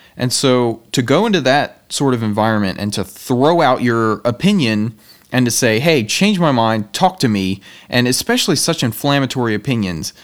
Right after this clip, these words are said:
And he, he makes these really bold statements, you know, that h-, you have to, if you disagree with him, like, you have to say something. And there are a lot of people that come up and actually make some very valid points, I would say. I, there were a lot that,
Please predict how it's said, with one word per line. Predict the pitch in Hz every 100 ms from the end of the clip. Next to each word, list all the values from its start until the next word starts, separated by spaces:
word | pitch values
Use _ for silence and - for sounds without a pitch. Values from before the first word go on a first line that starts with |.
| - _
And | - 123 120
he, | 160 147
he | 156
makes | 151 170 220
these | - 160 - - -
really | 131 120 143 175 151
bold | 113 120 127 120 -
statements, | - 117 90 82 - - - - -
you | 123
know, | 117 113 110 - - -
that | 117 104
h-, | - - -
you | 139 143
have | - 180 185 185
to, | - 123
if | - -
you | 170
disagree | 165 139 131 135
with | 113
him, | 110
like, | 107 104
you | 143
have | - 165 139 -
to | 107
say | - 104
something. | 104 95 85 - - - - - -
And | 131
there |
are | 135
a |
lot | 156 196
of |
people | 202 185 156
that | -
come | 156 139
up | 135 113
and | 110
actually | 113 135 190 202
make | 127 117 -
some | 139
very | 117 107 110 110
valid | 101 90 101 95
points, | - 160 151 113
I | 85
would | 90 92
say. | - 73 -
I, | 110 110
there | 120 131
were | 131
a |
lot | 110 110 117 -
that, | 113